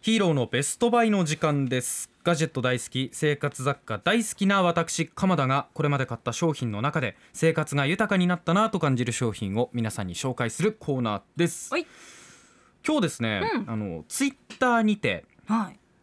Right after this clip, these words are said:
Speaker 1: あらちゃんさん、かっこ裸一門さんっていう方がですね、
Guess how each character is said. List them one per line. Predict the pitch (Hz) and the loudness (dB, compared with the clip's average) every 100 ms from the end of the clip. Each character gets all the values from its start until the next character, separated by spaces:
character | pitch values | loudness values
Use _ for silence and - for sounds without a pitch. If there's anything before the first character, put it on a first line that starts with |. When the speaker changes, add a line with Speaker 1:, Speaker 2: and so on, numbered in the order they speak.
| _ _ _ _ | _ _ _ _
Speaker 1:
あ | 151 | 0
ら | 220 240 | 2 2
ち | - | 2
ゃ | 208 | 2
ん | 190 | 2
さ | - 170 | 2 0
ん、 | 156 - - _ _ _ _ _ _ _ | 0 -4 -14 _ _ _ _ _ _ _
か | - | -4
っ | 226 | -2
こ | - 120 | -2 -2
裸 | - 170 214 226 | 0 0 2 0
一 | 202 - | 0 2
門 | 208 120 | 2 2
さ | - - 92 | -4 -8 -8
ん | |
っ | |
て | - | -8
い | 95 | -4
う | |
方 | 110 107 | -2 -2
が | |
で | 90 | -6
す | - | -10
ね、 | 90 | -12